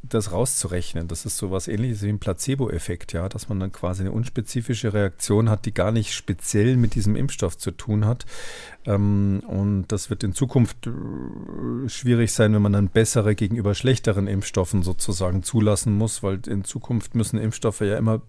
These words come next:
beweisen, dass sie deutlich besser sind als das, was schon auf dem Markt ist, wenn sie außerhalb der Notfallzulassungen sind.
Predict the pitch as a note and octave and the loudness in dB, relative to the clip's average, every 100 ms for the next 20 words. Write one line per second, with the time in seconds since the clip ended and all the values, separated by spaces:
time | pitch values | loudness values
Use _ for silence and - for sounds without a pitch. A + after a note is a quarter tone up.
0 | - G#2 G2 A2+ A2 G#2+ G2 G2 - - | -4 -2 0 0 0 0 0 -4 -6 -14
1 | - - A2 B2 B2+ A2+ - G#2+ G#2 C3 | -2 6 8 8 4 2 4 4 6 4
2 | A2 B2+ A2 - A2 - G#2+ - G#2+ - | 6 4 2 2 2 4 2 2 0 4
3 | G2+ F#2+ B2 - E2+ - F#2 F2 - G2 | 4 6 4 2 -4 -2 -2 0 0 2
4 | G2 F#2 - F2+ F2+ G#2 - F#2 - F#2+ | 2 2 0 0 2 2 2 0 0 -2
5 | D#2+ D#2+ F#2 D#2+ D#2 F#2 G#2+ | -2 -4 -6 -6 -4 -4 -6